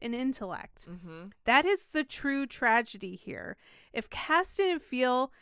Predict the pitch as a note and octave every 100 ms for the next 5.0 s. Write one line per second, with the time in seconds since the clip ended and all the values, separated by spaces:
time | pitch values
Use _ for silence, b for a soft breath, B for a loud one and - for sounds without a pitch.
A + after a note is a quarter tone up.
0 | b - A#3+ - C#4 C#4+ C#4+ - - A#3+
1 | B3 C4 B3 A#3+ G#3 F3+ G3 B3+ A#3+ G#3
2 | G#3+ G#3 G3+ G3+ A#3 A#3 B3 G#3+ G#3 F#3
3 | G3+ A#3 C4+ B3 A#3+ - G#3+ G#3 G3 G3+
4 | G#3+ A3 A3+ A#3 A#3 - G#3 - F3+ F#3+